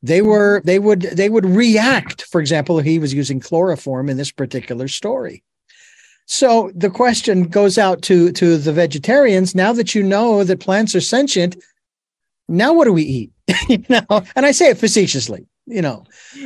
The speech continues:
uh, I say that facetiously because I have no problem with people who are vegetarians. I, I love a good salad and vegetables and all that good stuff as well.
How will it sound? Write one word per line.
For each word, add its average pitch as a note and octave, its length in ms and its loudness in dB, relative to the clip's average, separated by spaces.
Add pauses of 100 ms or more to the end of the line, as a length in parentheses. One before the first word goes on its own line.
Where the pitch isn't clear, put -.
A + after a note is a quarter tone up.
(140)
uh, E3 240 -2
I F#3 100 2
say A3+ 220 2
that G3+ 200 0
facetiously C#3+ 600 -2
because F3 460 0
I G3 140 0
have F3+ 140 2
no D3+ 140 0
problem B2+ 380 -4
with B2 180 -6
people C3 300 -4
who B2+ 140 -2
are B2+ 120 -2
vegetarians. D#3+ 720 -2
I, F#3 240 0 (380)
I F3+ 180 0
love G#3+ 160 4
a G3 60 2
good F#3 180 2
salad G3 460 2
and F#3 120 2
vegetables F3+ 440 0
and F3 80 0
all E3+ 80 0
that E3 160 -2
good D#3+ 120 -2
stuff D3+ 260 -4
as D3 140 -4
well. C#3 360 -2